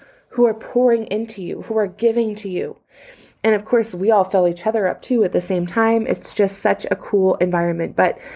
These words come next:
I think my favorite thing about a retreat in particular is the fact that you get to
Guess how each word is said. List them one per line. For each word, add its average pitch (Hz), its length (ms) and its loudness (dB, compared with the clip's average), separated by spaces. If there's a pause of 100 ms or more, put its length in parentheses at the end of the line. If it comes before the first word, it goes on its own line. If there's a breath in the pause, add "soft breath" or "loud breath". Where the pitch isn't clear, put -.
(220 loud breath)
I 208 60 2
think 254 200 0
my 311 160 4
favorite 190 380 2
thing 202 200 0
about 175 240 0
a 165 60 2
retreat 165 520 -4
in 170 120 -2
particular 240 680 0
is - 220 -2
the - 80 0
fact 165 300 -10
that - 140 0
you 160 120 -8
get - 240 -4
to 160 260 0